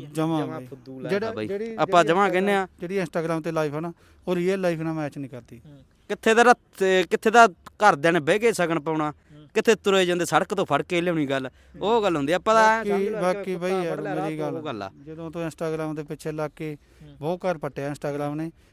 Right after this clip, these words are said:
Speaker 2: ਕਿਉਂ ਪੱਟਿਆ? ਕਿਉਂਕਿ Instagram ਦੀ ਰੀਅਲ ਤੇ ਰੀਅਲ ਲਾਈਫ ਦੇ ਵਿੱਚ ਬਹੁਤ ਫਰਕ ਆ।
Speaker 1: ਹੂੰ।
Speaker 2: ਜਿਹੜਾ ਆਪਣੇ ਘਰਾਂ 'ਚ ਕਿਹਦੇ ਨਹੀਂ ਕਲੇਸ਼ ਹੁੰਦਾ,
Speaker 1: ਹੂੰ।
Speaker 2: ਉੱਥੇ ਬੜੇ ਪਿਆਰ ਦਿਖਾਉਂਦੇ ਆ, ਹੱਸ ਹੱਸ ਕੇ। ਉਹ ਦੂਜੀਆਂ ਵੀ ਐਂ ਕਹਿੰਦੀਆਂ ਵੀ ਅਸੀਂ ਐਂ ਕਰਨਾ, ਉਹ ਕਰਨਾ। ਫਿਰ ਇਹ, ਇਹ ਚੀਜ਼ ਤੇ ਨਾ ਤੁਸੀਂ ਜਾਓ, ਆਪਦਾ
Speaker 1: ਕਹਿੰਦੇ
Speaker 2: ਘਰ
Speaker 1: ਨੇ
Speaker 2: ਨਾ
Speaker 1: ਜਿੰਨਾ ਟਾਈਮ ਜਵਾਨੀ ਰਹੂਗੀ, ਫਿਰ ਉਨਾ ਟਾਈਮ ਹੀ ਉਹ ਤੁਰੂਗੀ ਅੱਗੇ।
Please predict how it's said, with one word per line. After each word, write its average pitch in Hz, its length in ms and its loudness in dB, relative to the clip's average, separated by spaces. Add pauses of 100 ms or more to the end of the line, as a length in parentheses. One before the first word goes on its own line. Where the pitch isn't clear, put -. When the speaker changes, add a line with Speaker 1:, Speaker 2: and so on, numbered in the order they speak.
Speaker 2:
ਕਿਉਂ 165 200 -4
ਪੱਟਿਆ? 165 280 -4
ਕਿਉਂਕਿ 175 280 -6
Instagram 165 480 -4
ਦੀ 170 240 -6
ਰੀਅਲ 185 380 0
ਤੇ 202 100 -4 (280)
ਰੀਅਲ 196 320 -2
ਲਾਈਫ 180 160 0
ਦੇ 170 100 -8
ਵਿੱਚ 170 120 -8
ਬਹੁਤ 151 260 -6
ਫਰਕ 139 260 -8
ਆ। 117 40 -14
Speaker 1:
ਹੂੰ। 135 420 -20
Speaker 2:
ਜਿਹੜਾ 165 140 0
ਆਪਣੇ 180 240 -2
ਘਰਾਂ 180 200 -4
'ਚ 160 60 -8
ਕਿਹਦੇ 185 280 -4
ਨਹੀਂ 208 100 -8
ਕਲੇਸ਼ 175 240 -6
ਹੁੰਦਾ, 156 180 -10
Speaker 1:
ਹੂੰ। 165 280 -20
Speaker 2:
ਉੱਥੇ 214 200 2
ਬੜੇ 156 240 2
ਪਿਆਰ 156 240 0
ਦਿਖਾਉਂਦੇ 160 380 -6
ਆ, 143 60 -8
ਹੱਸ 170 240 -6
ਹੱਸ 165 160 -8
ਕੇ। 160 140 -14 (320)
ਉਹ 214 140 -2
ਦੂਜੀਆਂ 180 380 -4
ਵੀ 196 120 -4
ਐਂ 185 160 -2
ਕਹਿੰਦੀਆਂ 175 260 -6
ਵੀ 180 140 -6
ਅਸੀਂ 160 180 -6
ਐਂ 151 160 -6
ਕਰਨਾ, 147 240 -8
ਉਹ 160 100 -8
ਕਰਨਾ। 156 320 -8 (440)
ਫਿਰ 175 100 -2
ਇਹ, 185 160 2
ਇਹ 202 160 0
ਚੀਜ਼ 190 240 -10
ਤੇ 185 180 -6 (220)
ਨਾ 156 280 -2
ਤੁਸੀਂ 160 180 -6
ਜਾਓ, 170 260 -2 (280)
ਆਪਦਾ 160 60 -8
Speaker 1:
ਕਹਿੰਦੇ 180 220 -2
Speaker 2:
ਘਰ - 40 -2
Speaker 1:
ਨੇ - 60 -6
Speaker 2:
ਨਾ 240 60 -6
Speaker 1:
ਜਿੰਨਾ 202 280 2
ਟਾਈਮ 208 180 8
ਜਵਾਨੀ 190 420 8
ਰਹੂਗੀ, 214 200 10
ਫਿਰ 196 120 6
ਉਨਾ 202 240 8
ਟਾਈਮ 214 200 4
ਹੀ 240 40 4
ਉਹ 240 60 8
ਤੁਰੂਗੀ 202 340 2
ਅੱਗੇ। 170 160 -12